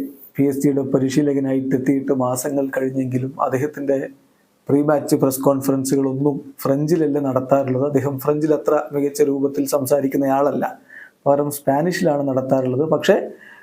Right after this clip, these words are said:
കളിക്കിടയിലും അതുപോലെ തന്നെ പോസ്റ്റ് മാച്ച് ടോക്കിലൊക്കെ അദ്ദേഹം ഇംഗ്ലീഷിൽ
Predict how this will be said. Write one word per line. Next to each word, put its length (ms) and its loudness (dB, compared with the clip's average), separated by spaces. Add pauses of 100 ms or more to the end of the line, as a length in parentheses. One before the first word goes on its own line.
(160)
കളിക്കിടയിലും 840 2
അതുപോലെ 400 0
തന്നെ 120 -2
പോസ്റ്റ് 380 2
മാച്ച് 360 2
ടോക്കിലൊക്കെ 400 0
അദ്ദേഹം 320 0 (120)
ഇംഗ്ലീഷിൽ 500 -2